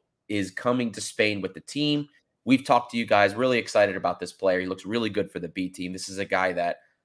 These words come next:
pretty much, I think all four of us agreed is ready for the first team. He's a tremendous talent, should be there. So excited to see him. And Bowler, Josh Bowler is also part of the squad.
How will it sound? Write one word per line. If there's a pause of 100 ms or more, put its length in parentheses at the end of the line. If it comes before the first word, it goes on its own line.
(720)
pretty
much,
I
think
all
four
of
us
agreed
is
ready
for
the
first
team.
He's
a
tremendous
talent, (300)
should
be
there.
So
excited
to
see
him. (540)
And (260)
Bowler,
Josh
Bowler
is
also
part
of
the
squad.